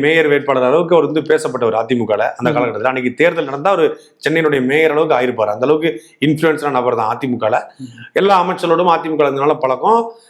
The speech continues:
Speaker 1: அப்புறம் வந்து டி டி வி தினகரனுடைய கட்சியில அவரு அதிமுக பிரிஞ்ச பிறகு போறாரு. அப்புறம் அது சரி வரலன்னு சொல்லிட்டு அண்ணன் சீமானோடய வந்து திரும்பி வந்துடுறாரு.
Speaker 2: என் டி கே உடைய பவர் சென்டர் அவர் தான் அப்படின்லாம் சொல்றாங்க.
Speaker 1: என் டி கே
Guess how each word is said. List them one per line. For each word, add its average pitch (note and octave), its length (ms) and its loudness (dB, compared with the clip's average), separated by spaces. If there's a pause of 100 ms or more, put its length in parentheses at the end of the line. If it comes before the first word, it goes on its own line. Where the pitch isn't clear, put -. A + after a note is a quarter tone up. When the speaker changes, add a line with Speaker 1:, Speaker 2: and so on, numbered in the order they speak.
(240)
Speaker 1:
அப்புறம் G#3 280 2
வந்து F#3+ 180 2
டி G3 120 2
டி G3 100 4
வி F3+ 80 2
தினகரனுடைய D3 560 2
கட்சியில C3+ 280 -2
அவரு A#2+ 200 0
அதிமுக C#3 380 0
பிரிஞ்ச E3 180 0 (100)
பிறகு D#3 240 2 (480)
போறாரு. D3 320 0 (420)
அப்புறம் E3+ 200 2
அது D3 160 -6
சரி D#3+ 180 0
வரலன்னு D3 300 -2
சொல்லிட்டு D3+ 220 2
அண்ணன் D#3 260 -4
சீமானோடய C#3+ 420 2 (120)
வந்து A2+ 200 0 (420)
திரும்பி D3+ 260 2
வந்துடுறாரு. A#2+ 280 0
Speaker 2:
என் - 60 -2
டி - 100 -4
கே F#3+ 160 0
உடைய D#3+ 140 -2 (100)
பவர் F3+ 240 -2
சென்டர் D3+ 320 -2
அவர் B2+ 200 -8
தான் B2+ 120 -6
அப்படின்லாம் C#3 340 -4
சொல்றாங்க. - 300 -14 (600)
Speaker 1:
என் D#3+ 180 0
டி G#3 140 2
கே F#3+ 120 4